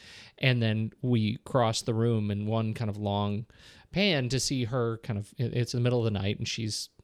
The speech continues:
sleeping. She wakes up to a phone call, and, and so we're introduced to this relationship of them through, of theirs through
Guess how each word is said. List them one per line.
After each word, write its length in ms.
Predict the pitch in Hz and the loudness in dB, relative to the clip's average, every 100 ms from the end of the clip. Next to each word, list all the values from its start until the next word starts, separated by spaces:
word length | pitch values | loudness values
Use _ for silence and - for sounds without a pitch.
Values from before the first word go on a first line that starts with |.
| - - | -20 -14
sleeping. 420 | - 117 113 104 | -8 -6 -6 -6
She 140 | - | -6
wakes 240 | 113 104 117 | -6 -6 -8
up 100 | - | -8
to 80 | 110 | -8
a 40 | |
phone 220 | - 113 | -4 -4
call, 240 | 113 110 110 | -2 -2 -2
and, 140 | 104 - - - | -4 -8 -16 -8
and 140 | - 131 | -2 2
so 140 | 156 | 2
we're 160 | 135 147 | 2 2
introduced 580 | 175 180 147 143 165 - | 0 2 2 2 2 0
to 80 | 123 | 0
this 260 | 117 - | 0 0
relationship 640 | 117 107 113 - 143 170 - | 0 0 0 -2 -4 -4 -2
of 140 | 151 | -4
them 220 | 156 170 180 | -2 -2 -4
through, 480 | - 131 127 123 | 0 2 2 2
of 160 | 127 117 | 0 -2
theirs 280 | 127 135 - | -2 -2 -4
through 460 | - 117 110 110 | -2 0 2 0